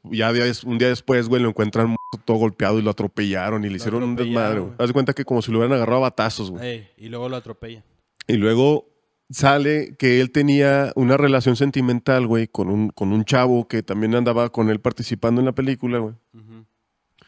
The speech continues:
Speaker 1: Y ahí lo señalan como culpable y el chavo declara que él fue, güey. O sea, fue un crimen pasional, güey, que él lo había matado y tal. Nada más que se sospechaba porque decían que sí. O sea, tenía s-, señas de que había, le habían puesto una madriza, o sea, y no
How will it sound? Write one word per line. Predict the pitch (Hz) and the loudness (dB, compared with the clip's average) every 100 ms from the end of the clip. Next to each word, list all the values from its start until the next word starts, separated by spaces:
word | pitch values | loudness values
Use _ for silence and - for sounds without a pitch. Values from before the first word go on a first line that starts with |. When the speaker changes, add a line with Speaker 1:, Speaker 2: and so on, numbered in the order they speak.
| _ _ _ _ | _ _ _ _
Speaker 1:
Y | 110 107 | -2 2
ahí | |
lo | 117 | 2
señalan | 127 123 123 131 | 4 4 4 2
como | 139 127 | 2 2
culpable | - 113 - 123 127 | 2 2 4 4 2
y | 123 117 | 2 2
el | 110 | 0
chavo | - 120 123 131 | 2 4 4 2
declara | 131 120 110 123 | 2 0 0 0
que | 110 | -2
él | 110 | -4
fue, | - 117 147 | -2 -2 0
güey. | 117 - _ _ | -4 -10 _ _
O | - 104 | -18 -12
sea, | 95 87 - _ _ _ _ _ _ | -8 -8 -10 _ _ _ _ _ _
fue | - 117 | 2 2
un | |
crimen | 131 139 139 | 4 2 2
pasional, | 139 123 117 131 131 | 0 -2 -2 0 0
güey, | 117 | -2
que | 107 | -2
él | 113 | 0
lo | 120 | 2
había | 117 | 0
matado | 117 113 117 117 | -2 0 0 0
y | 113 | 0
tal. | 120 123 | 0 0
Nada | 123 117 | 0 0
más | 123 117 | 0 0
que | 127 | -2
se | 123 | 0
sospechaba | 135 - 117 113 120 | -2 0 0 2 0
porque | 123 123 110 | -2 -4 -4
decían | 98 104 | -2 -6
que | - 120 | -4 -4
sí. | 120 113 - - - | -2 -4 -6 -20 -6
O | 107 | -2
sea, | 98 107 98 - | 0 0 0 -6
tenía | - 101 107 | -4 -2 0
s-, | 113 - - | 0 -4 -12
señas | - 120 113 123 | -8 -4 0 0
de | 123 | -2
que | - | -2
había, | 104 101 110 110 | -2 0 -2 -2
le | 113 | -2
habían | 101 104 | -2 -4
puesto | 110 113 | -8 -4
una | 117 | -4
madriza, | 123 110 92 110 113 101 | -2 -2 -4 -4 -2 -4
o | 95 | -4
sea, | 95 | -4
y | |
no | 95 | 0